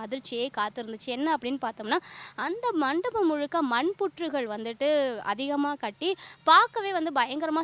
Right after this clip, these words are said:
சிதிலம் அடைஞ்சிருக்கு. அதை சுத்தம் செய்யும் போது தான் வந்து அங்க இது மாதிரி வந்துட்டு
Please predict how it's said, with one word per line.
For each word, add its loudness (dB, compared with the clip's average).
சிதிலம் 2
அடைஞ்சிருக்கு. -4
அதை 0
சுத்தம் -2
செய்யும் -4
போது -6
தான் 0
வந்து -2
அங்க -2
இது 0
மாதிரி 0
வந்துட்டு -4